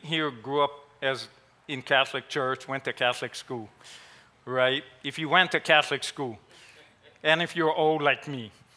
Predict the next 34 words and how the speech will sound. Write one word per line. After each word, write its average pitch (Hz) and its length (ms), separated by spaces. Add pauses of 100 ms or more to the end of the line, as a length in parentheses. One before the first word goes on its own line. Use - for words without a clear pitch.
(240)
right? 165 500
Like, 165 260
old 233 420
Catholic 160 420
school, 143 460 (480)
they 190 260
had, 185 420
conduct 214 680
was 180 220
a 175 40
grade. 156 720 (160)
You 160 160
got 180 280
graded. 175 640 (600)
And 165 160
I, 175 100
my 170 340
mom 175 680 (140)
actually 196 340
was 170 240
a 165 80
teacher 233 520
at 175 220
the 185 80
same 185 380
Catholic 175 460
school 175 340
that 160 180
I 143 120
went, 135 380 (1000)
which, 156 520
yeah, 147 220
think 160 260
of 135 160